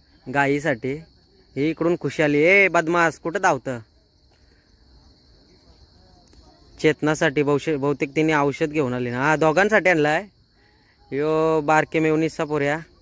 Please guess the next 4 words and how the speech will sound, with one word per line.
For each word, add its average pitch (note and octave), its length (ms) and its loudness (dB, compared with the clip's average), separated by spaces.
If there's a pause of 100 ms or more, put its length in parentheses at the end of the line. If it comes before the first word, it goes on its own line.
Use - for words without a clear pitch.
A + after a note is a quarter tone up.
(1200)
दोघा C#3+ 260 0
पण E3 200 0
यार D#3 200 2
येईत. C#3+ 380 -2